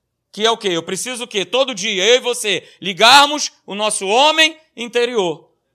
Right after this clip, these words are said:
O que que você faz quando você acorda, quando você levanta? Não me diga! Mas é um exercício de fé.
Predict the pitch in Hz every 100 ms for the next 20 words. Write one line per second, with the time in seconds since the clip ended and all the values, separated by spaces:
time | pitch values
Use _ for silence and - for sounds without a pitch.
0 | _ 196 539 508 392 - 262 240 240 240
1 | 226 226 226 214 - 202 196 185 196 196
2 | 185 185 185 160 143 139 175 269 349 381
3 | 381 349 359 320 220 285 175 120 - _
4 | _ _ _ _ _ _ _ _ _ _
5 | _ _ _ _ _ _ _ _ 143 190
6 | 160 190 202 190 208 - 202 226 214 -
7 | 180 180 185